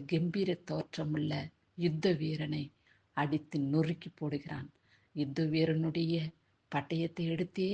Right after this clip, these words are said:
அவனுடைய சிர-, சிரசை சிரசேதம் பண்ணுகிறான். எத்தனை வல்லமை ஒரு சிறு பையனுக்கு கர்த்தர் கொடுத்திருக்கிறார். எண்ணி பாருங்கள், நீங்களும் கூட சோர்ந்து போன நிலைமைகளை நான் என்ன செய்ய முடியும்?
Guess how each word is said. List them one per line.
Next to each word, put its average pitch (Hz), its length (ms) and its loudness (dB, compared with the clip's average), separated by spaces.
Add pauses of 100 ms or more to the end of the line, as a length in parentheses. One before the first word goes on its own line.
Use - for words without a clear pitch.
அவனுடைய 160 460 -6
சிர-, 156 420 -2 (160)
சிரசை 165 560 0 (360)
சிரசேதம் 151 760 -2
பண்ணுகிறான். 143 500 -8 (480)
எத்தனை - 600 -2
வல்லமை 170 520 2 (180)
ஒரு 151 200 -4
சிறு 185 380 -2 (120)
பையனுக்கு 160 460 -4
கர்த்தர் - 440 -8
கொடுத்திருக்கிறார். 151 640 -8 (400)
எண்ணி 151 200 0
பாருங்கள், 151 540 -2 (500)
நீங்களும் 147 440 0
கூட 156 220 -4 (120)
சோர்ந்து 175 600 2
போன 156 280 -4
நிலைமைகளை 151 560 -2 (140)
நான் 156 260 -2
என்ன 160 260 0
செய்ய 165 340 -6
முடியும்? 156 380 -4